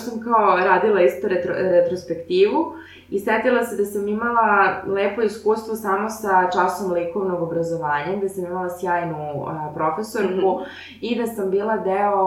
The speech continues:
Speaker 1: omladinskog žirija Oktobarskog salona. A, u suštini, to je jedan sjajan događaj, a, gde mnogo umetnika iz celog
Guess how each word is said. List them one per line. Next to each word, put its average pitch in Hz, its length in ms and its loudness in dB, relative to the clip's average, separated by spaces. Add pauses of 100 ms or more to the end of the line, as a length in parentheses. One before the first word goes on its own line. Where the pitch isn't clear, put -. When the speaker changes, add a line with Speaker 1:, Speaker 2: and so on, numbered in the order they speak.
(280)
Speaker 1:
omladinskog 180 720 -2
žirija 165 560 2
Oktobarskog 170 480 -4
salona. 151 680 -6 (520)
A, 160 420 0 (220)
u 165 100 -4
suštini, 180 920 -4
to 190 60 -2
je 175 80 4
jedan 175 260 4
sjajan 175 500 0
događaj, 165 800 2 (140)
a, 156 560 -4 (160)
gde 165 520 -2
mnogo 180 420 2
umetnika 180 580 0
iz 165 80 -6 (120)
celog 175 260 2